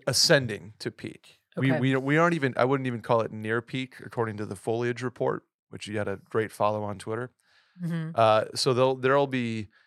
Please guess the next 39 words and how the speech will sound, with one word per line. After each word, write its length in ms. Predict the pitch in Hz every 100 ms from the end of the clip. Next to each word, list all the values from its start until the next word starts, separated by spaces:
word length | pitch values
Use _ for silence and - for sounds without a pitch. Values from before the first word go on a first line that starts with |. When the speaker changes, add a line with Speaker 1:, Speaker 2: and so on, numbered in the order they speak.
| _ _ _ _
Speaker 1:
ample 360 | 139 139 147 120
change, 720 | - 120 113 135 156 - - _ _ _ _ -
but 100 | 117
it 100 | 104
won't 400 | 117 120 - -
be 520 | 117 110 110 104 104 - _
like 180 | 101 98 -
the, 400 | 101 98 98 98 _ _ _ _ _
the, 80 | 110 -
the 80 | 95
peak 460 | - 117 107 - - -
lit 340 | 113 110 113 -
on 240 | 107 101
fire. 680 | 101 - 110 104 104 104 120 -
It'll 260 | 131 123
more 300 | 123 131 143
red, 320 | 123 127 123 123
like, 200 | 113 -
uh, 160 | 117 110
excuse 280 | 104 - 113
me, 80 | 104
more 200 | 113 123
yellows 400 | 113 113 113 107
and 120 | 107 -
oranges 480 | 107 110 117 120
than 260 | 110 101 95 -
reds 380 | 107 101 98
and 160 | 101 98
golds. 460 | 92 57 50 - -
Speaker 2:
You're 100 | 180
not 220 | 165 160
getting 200 | 156 160
a, 180 | 151 143
you're 200 | 214 165
not 180 | 156 143
getting 160 | 143 135
a 80 | 131
red 320 | 131 127 120
tree. 380 | - - 156